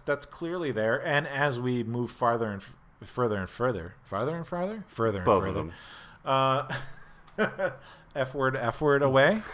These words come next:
Speaker 1: Um, I don't know which one. Um, you see that, like, you, you can put a little spin on that, like, that it's like, yeah, like,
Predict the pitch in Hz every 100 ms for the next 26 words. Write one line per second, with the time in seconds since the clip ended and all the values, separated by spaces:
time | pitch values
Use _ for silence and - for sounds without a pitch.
0 | - - 131 131 131 131 117 117 113 113
1 | 117 117 110 131 156 - - - - -
2 | - 127 123 113 110 - - - 139 131
3 | 131 - 190 196 95 87 104 107 131 135
4 | 165 120 113 135 127 - 175 139 123 117
5 | - - 202 123 82 76 - - - 101
6 | 95 - 101 95 - - 113 - 104 101
7 | - - - - 120 151 120 101 101 98